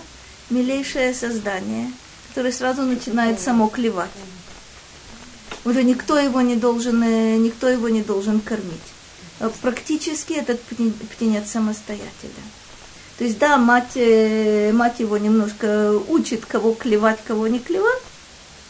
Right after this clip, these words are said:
поскольку иногда бедные делают, э, ошибки. Например, они могут попытаться, э, клюнуть кошку.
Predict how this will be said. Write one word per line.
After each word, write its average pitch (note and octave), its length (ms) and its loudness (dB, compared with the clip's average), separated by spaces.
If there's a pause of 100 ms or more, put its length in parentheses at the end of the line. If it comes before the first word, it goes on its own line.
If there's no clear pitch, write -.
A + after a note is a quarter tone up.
(480)
поскольку B3+ 460 -4
иногда A#3 800 4
бедные A3 500 4
делают, G#3+ 580 4
э, A3 580 4
ошибки. A3 500 -6 (1500)
Например, B3+ 480 0
они A#3 180 4
могут A#3 320 2
попытаться, A3+ 800 -2
э, G#3+ 1000 0
клюнуть G#3+ 460 2
кошку. D#3 480 -6